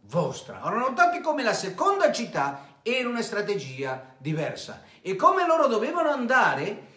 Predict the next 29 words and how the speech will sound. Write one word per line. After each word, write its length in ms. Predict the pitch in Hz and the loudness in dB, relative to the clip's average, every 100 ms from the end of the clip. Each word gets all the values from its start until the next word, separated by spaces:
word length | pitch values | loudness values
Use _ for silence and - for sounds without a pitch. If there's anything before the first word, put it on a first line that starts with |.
| _ | _
e 600 | - 202 226 - - - - | 0 4 6 4 -8 -16 -20
fingere 960 | - 349 415 294 196 185 202 - - - | -2 4 6 6 2 2 0 -6 -12 -14
di 280 | 147 240 233 | -4 -2 2
avere 340 | 226 247 302 | 2 0 -2
paura 420 | 240 302 370 415 | 2 4 8 6
e 40 | 269 | 4
essere 280 | - 214 170 | 0 -2 -4
sconfitto, 760 | 170 151 139 117 - 254 - - - _ _ | -6 -6 -8 -8 -4 -4 -4 -14 -20 _ _
tirarsi 580 | - 349 392 370 - 269 | 2 6 10 8 6 -2
indietro. 760 | 262 196 147 127 - 185 240 - - | -6 -4 -4 -4 -6 -6 -8 -12 -12
Gli 180 | 139 208 | -2 2
altri 880 | 320 349 - 202 160 117 - - _ _ _ _ | 2 2 -2 -2 -4 -6 -14 -20 _ _ _ _
li 120 | - 175 | -10 -2
faceva-, 540 | 185 175 233 233 170 | 0 2 2 0 -2
li, 180 | 156 175 | -4 -6
li, 140 | 175 | -4
li 120 | 170 170 | -4 -4
facevano 420 | 180 226 269 233 | 0 2 2 2
venire 320 | 196 226 220 | 0 0 0
la 100 | 180 | 2
voglia, 560 | 190 269 214 160 135 120 | 6 6 6 4 0 -2
come, 260 | 180 170 | -4 -4
come, 220 | 170 208 170 | -4 -6 -6
molto 400 | 196 330 381 320 | -2 0 0 -4
simile 360 | - 359 370 | -6 -6 -2
a 60 | 311 | -2
quella 200 | 269 294 | -2 -4
del 120 | 247 | -4
faraone. 680 | 175 208 302 440 277 - - | -2 0 0 -2 -6 -12 -18